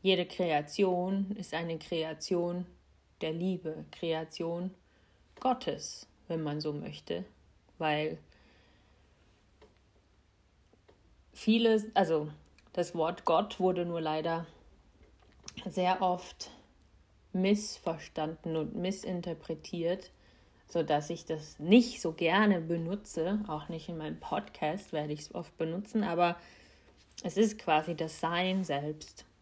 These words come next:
was schon immer alles kreiert hat. Selbst die Angst wurde vom Sein selbst kreiert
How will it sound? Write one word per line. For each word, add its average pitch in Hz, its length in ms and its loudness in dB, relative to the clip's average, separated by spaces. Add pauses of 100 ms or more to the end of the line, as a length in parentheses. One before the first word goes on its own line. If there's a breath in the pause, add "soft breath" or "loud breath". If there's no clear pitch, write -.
(880)
was 156 420 -4 (440)
schon 165 200 -4
immer 175 300 0
alles 165 260 -4
kreiert 160 480 -4
hat. - 120 -6 (600 soft breath)
Selbst 226 440 2
die 208 100 0
Angst 196 640 -2 (240)
wurde 185 300 4
vom 175 280 -2
Sein 170 440 0
selbst 160 400 0
kreiert 185 680 0